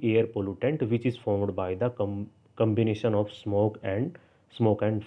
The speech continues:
fog। देखो स्मोक किससे मिलके बना है, तो स्मोक दो से बना है, स्मोक and fog। तो स्मोक और फॉग से मिलके बनता है स्मोक।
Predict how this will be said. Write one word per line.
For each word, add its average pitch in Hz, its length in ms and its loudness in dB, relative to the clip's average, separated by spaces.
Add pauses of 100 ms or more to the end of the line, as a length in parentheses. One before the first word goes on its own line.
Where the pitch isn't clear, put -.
fog। 92 200 -2
देखो 117 240 2
स्मोक 139 420 4
किससे 139 340 -2
मिलके 110 260 0
बना 98 220 -4
है, 92 100 -8
तो 113 100 -4
स्मोक 131 360 2
दो 120 220 2
से 113 140 -2
बना 92 280 -8
है, 90 180 -12 (300)
स्मोक 160 420 4
and 139 260 2
fog। 107 560 0 (600)
तो 147 80 4
स्मोक 160 640 2 (640)
और 143 160 4
फॉग 151 360 4
से 156 180 2
मिलके 143 300 2
बनता 113 320 2
है 131 60 2
स्मोक। 95 500 -6